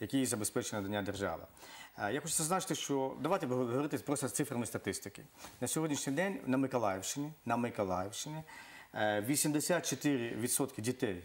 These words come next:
що народжуються у всіх пологових будинках, відразу отримують свідоцтво про народження. Незалежно, чи це пологовий будинок міста Баштанка, чи це пологовий будинок, е, С М Т Доманівка, чи це пологовий будинок міста Миколаєва. Взагалі вісімдесят чотири відсотки. Це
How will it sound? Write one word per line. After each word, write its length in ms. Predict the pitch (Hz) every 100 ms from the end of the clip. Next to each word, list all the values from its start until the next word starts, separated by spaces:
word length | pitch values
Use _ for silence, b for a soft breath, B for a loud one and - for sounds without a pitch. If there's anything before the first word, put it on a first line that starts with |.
| -
що 180 | - 123
народжуються 600 | 113 127 107 104 - 110
у 80 |
всіх 300 | 127 - 147
пологових 320 | - 117 101 101
будинках, 400 | 104 147 175 - B B 120
відразу 440 | 120 151 175 139
отримують 400 | 117 127 151 139
свідоцтво 380 | - 110 123 101
про 120 | 104
народження. 440 | 98 87 - - - _ _ - - _ B B B B B B - 123
Незалежно, 520 | 160 165 160 123 110
чи 140 | -
це 240 | 139 180 139
пологовий 380 | 139 135 120
будинок 400 | 117 120 117 101
міста 260 | 123 113 110
Баштанка, 640 | 101 - 190 202 190 175 -
чи 120 | 131
це 120 | 151
пологовий 300 | 139 127 123
будинок, 400 | 117 120 117 107 92 87 B -
е, 240 | 113 107 131
С 120 | 139
М 100 | 127
Т 120 | 120
Доманівка, 520 | 110 113 151 190 165
чи 100 | -
це 100 | 151
пологовий 320 | - 131 135
будинок 320 | 120 135 131 107
міста 220 | 110 104
Миколаєва. 500 | 95 87 85 - - - B B B 107
Взагалі 340 | 127 147 185
вісімдесят 440 | 143 135 131 165
чотири 200 | - 147
відсотки. 320 | 131 131 - 107
Це 220 | 175